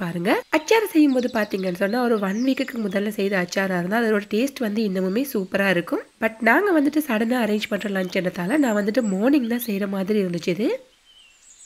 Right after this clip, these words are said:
இந்த ஸ்ரீலங்கன் style அச்சாறு செய்யறதுக்கு தேவையான எல்லா இன்கிரீடியன்ட்ஸோட அளவுமே வந்து நான் description பாக்ஸ்ல கொடுத்திருப்பேன், வேணும்னா check பண்ணி பார்த்துக்கொள்ளுங்க. நான் சொல்லிக்கிற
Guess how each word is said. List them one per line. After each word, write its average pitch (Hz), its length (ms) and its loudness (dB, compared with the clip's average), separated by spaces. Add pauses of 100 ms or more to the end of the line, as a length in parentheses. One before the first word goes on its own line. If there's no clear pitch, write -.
(880)
இந்த 349 220 6
ஸ்ரீலங்கன் 240 440 2
style 220 280 -2
அச்சாறு 208 320 -2
செய்யறதுக்கு 208 360 -2 (100)
தேவையான 190 300 0 (140)
எல்லா 190 240 0
இன்கிரீடியன்ட்ஸோட 185 640 0
அளவுமே 180 340 0 (100)
வந்து 190 200 -2
நான் 247 160 4
description 214 440 0
பாக்ஸ்ல 240 300 -2
கொடுத்திருப்பேன், 185 520 -2
வேணும்னா 208 340 0
check - 200 -2
பண்ணி 202 220 -4
பார்த்துக்கொள்ளுங்க. 170 520 -4 (760)
நான் 285 240 6
சொல்லிக்கிற 247 380 2